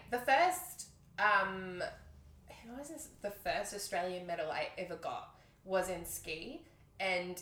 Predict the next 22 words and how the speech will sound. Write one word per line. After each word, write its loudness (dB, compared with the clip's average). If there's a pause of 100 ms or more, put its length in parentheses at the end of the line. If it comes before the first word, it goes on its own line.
(120)
it -6
was 0 (480)
because 2
there -4
was -10
surf -2
on. -8 (800)
Like, 6
that 8
was, -2
that 6
was -8
just, -4
if -8
there 4
was 2
surf 0
on, 0
on -2
ski, -6
you -6
knew, -6